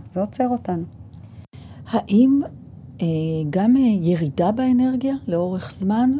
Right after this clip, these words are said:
Speaker 2: אני מרגישה נטולת כוחות, אה, לא כמו תמיד, אה, לא, אני לא חולה בשום דבר, אבל יש לי מין איזה, איזה דעיכה אנרגטית. זה גם סימן?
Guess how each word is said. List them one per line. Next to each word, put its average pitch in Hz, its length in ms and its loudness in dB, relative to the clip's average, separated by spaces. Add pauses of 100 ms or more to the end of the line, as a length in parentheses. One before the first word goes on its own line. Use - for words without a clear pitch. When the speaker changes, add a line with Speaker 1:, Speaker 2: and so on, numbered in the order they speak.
Speaker 2:
אני 180 260 -2
מרגישה 165 460 -2
נטולת 170 440 -2
כוחות, 240 920 -2 (540)
אה, - 40 -4 (880)
לא 175 240 4
כמו 170 800 0
תמיד, 220 680 4 (600)
אה, 175 260 -4
לא, 294 200 0 (120)
אני 233 260 4
לא 247 100 6
חולה 202 280 2
בשום 202 340 0
דבר, 170 280 -2
אבל 165 160 -4
יש 190 160 -4
לי 220 60 -2
מין 208 180 2
איזה, 202 220 0 (960)
איזה 180 160 2
דעיכה 175 560 2 (240)
אנרגטית. 170 800 -4
זה 165 160 0
גם 170 200 0
סימן? 262 520 -2